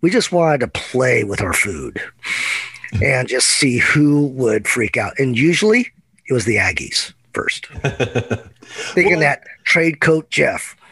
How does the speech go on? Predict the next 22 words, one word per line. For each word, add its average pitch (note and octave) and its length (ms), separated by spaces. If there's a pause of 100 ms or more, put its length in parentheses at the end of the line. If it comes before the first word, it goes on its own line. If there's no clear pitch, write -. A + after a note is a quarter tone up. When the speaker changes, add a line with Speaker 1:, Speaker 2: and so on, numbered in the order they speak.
(400)
Speaker 2:
<laughs> A#2+ 1400
There's, B2 260
there's B2+ 220
your A#2+ 80
bumper A2 320
sticker G#2 280
next G2 220
time G#2+ 120
Speaker 1:
Yeah, - 120
Speaker 2:
you G2 60
run G2 100
for - 140
state - 260
Speaker 1:
right, G3 160 (140)
Speaker 2:
rep. - 160
<laughs> - 0 (120)
Speaker 1:
right. - 140 (840)
Speaker 2:
But F3+ 80
I - 20
mean, F3+ 140
that F#3+ 100
was, A3+ 180